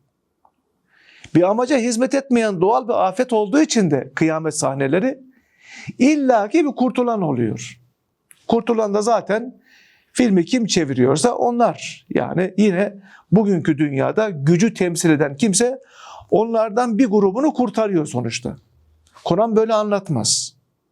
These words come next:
Bu dehşet sahnesi bir amaca hizmet etmek içindir. Geldik o hizmet ettiği amacın ne olduğuna. Hepimizi bugün ilgilendiren meseleye geldik.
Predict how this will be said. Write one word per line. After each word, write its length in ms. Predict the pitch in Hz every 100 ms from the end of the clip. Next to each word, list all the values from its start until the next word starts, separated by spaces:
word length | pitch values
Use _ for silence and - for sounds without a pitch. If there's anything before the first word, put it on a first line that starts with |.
| _ _ _ _ _ -
Bu 260 | 240 214
dehşet 400 | 175 190 - 277
sahnesi 520 | - 196 175 190 269 202
bir 220 | - 165
amaca 280 | 170 202 226
hizmet 400 | 180 151 143 139
etmek 320 | 123 123 -
içindir. 720 | - - 110 113 - - _ _ _ _ _ - - _ _ -
Geldik 420 | 226 226 202 262
o 380 | 220 226 - _ -
hizmet 340 | 180 226 226
ettiği 260 | 175 - 226
amacın 420 | 170 165 160 175
ne 60 | 170
olduğuna. 580 | 131 120 117 110 117 -
Hepimizi 680 | 294 294 208 147 208 254 - - - 160
bugün 360 | 226 302 294
ilgilendiren 760 | 254 214 196 196 190 185 202 190
meseleye 480 | 151 135 127 123 120
geldik. 500 | 120 127 202 -